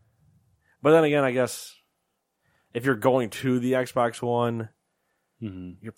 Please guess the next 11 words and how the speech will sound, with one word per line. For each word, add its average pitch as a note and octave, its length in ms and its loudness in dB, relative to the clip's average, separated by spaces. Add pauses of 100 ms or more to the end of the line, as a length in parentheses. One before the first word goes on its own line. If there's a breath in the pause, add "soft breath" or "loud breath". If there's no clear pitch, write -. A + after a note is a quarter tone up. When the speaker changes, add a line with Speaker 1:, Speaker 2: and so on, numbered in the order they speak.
(120)
Speaker 1:
probably B2+ 300 0
gonna B2 140 -2
be A2+ 80 -2
wanting G#2+ 340 0
to A#2 60 -8
be A#2+ 100 -6
playing B2+ 240 -4
with B2 80 -4
a B2+ 60 -8
controller. B2 840 -4
Speaker 2:
Mm-hmm. F2+ 300 -14